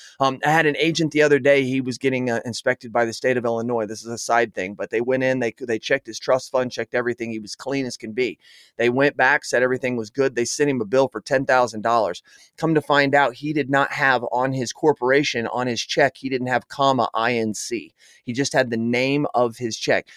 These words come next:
So they came back, gave him a ten thousand dollar fine because on his check, he did not have comma I N C. When he was talking with the guy later on, they basically admitted,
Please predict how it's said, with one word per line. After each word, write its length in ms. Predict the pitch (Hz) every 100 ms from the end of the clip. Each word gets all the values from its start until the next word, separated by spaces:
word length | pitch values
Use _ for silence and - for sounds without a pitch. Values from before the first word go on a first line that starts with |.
| _
So 160 | - 127
they 140 | 127
came 220 | 139 160 156
back, 180 | 139
gave 140 | 135 127
him 120 | 120
a 40 |
ten 280 | 104 160 180
thousand 400 | 160 165 147 143
dollar 280 | 135 131 127
fine 340 | - 127 127
because 280 | 117 - 113 -
on 160 | 143
his 180 | 170 156
check, 320 | - 165 127
he 140 | - 131
did 120 | 120
not 220 | 123 127
have 180 | 131 117
comma 300 | - 127 120
I 180 | 117 120
N 160 | 113 110
C. 320 | - 113 87 _ - - _
When 140 | 147
he 80 | 156
was 180 | 143 131
talking 480 | - 190 220 202 165
with 180 | 147 -
the 80 |
guy 380 | 123 131 120 120
later 380 | 123 135 143 131
on, 180 | 127 117
they 120 | 117
basically 640 | 113 156 165 151 - 127
admitted, 440 | 120 139 127 117